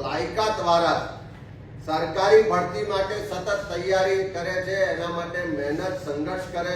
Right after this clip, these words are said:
છે અને તેમ છતાં કાયમી ભરતી કરવામાં આવતી નથી. આ સરકાર કેવી રીતે યુવાનોને છેતરે છે, અન્યાય કરે છે, એનો એક જ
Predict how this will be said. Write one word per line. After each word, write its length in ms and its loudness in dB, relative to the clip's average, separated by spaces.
છે 100 -2
અને 160 -6
તેમ 240 2
છતાં 440 0
કાયમી 580 0
ભરતી 400 -4
કરવામાં 420 -4
આવતી 380 -8
નથી. 280 -4
આ 80 0
સરકાર 460 2
કેવી 320 2
રીતે 280 0
યુવાનોને 680 2
છેતરે 480 -2
છે, 180 -2
અન્યાય 480 2
કરે 280 2
છે, 60 0
એનો 160 0
એક 120 -8
જ 140 0